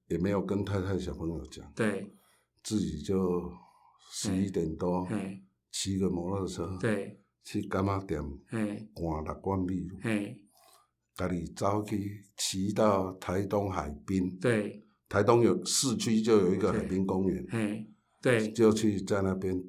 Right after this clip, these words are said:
Speaker 1: 面对太平洋，
Speaker 2: 嘿。
Speaker 1: 把六瓶喝完，
Speaker 2: 嘿。
Speaker 1: 六瓶啤酒喝完。
Speaker 2: 啊，你的感伤点在哪里？
Speaker 1: 啊，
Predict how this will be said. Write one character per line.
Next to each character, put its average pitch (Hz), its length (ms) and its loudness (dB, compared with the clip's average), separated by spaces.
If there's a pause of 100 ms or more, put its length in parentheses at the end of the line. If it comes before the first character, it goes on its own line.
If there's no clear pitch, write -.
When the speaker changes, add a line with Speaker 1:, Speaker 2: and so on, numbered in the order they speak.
Speaker 1:
面 95 440 4
对 101 220 4
太 95 220 -2
平 87 300 -4
洋， 82 160 -10
Speaker 2:
嘿。 107 420 -4 (400)
Speaker 1:
把 82 240 -2
六 98 360 8
瓶 76 280 -4
喝 92 320 -2
完， 90 160 -4 (300)
Speaker 2:
嘿。 110 360 -6
Speaker 1:
六 113 220 10
瓶 85 220 0
啤 90 180 -4
酒 85 260 -2
喝 95 140 -6
完。 92 100 4
Speaker 2:
啊， 156 60 8
你 135 60 8
的 123 100 4
感 113 240 4
伤 143 240 4
点 117 140 6
在 127 100 2
哪 107 220 0
里？ 104 100 -4
Speaker 1:
啊， 98 640 4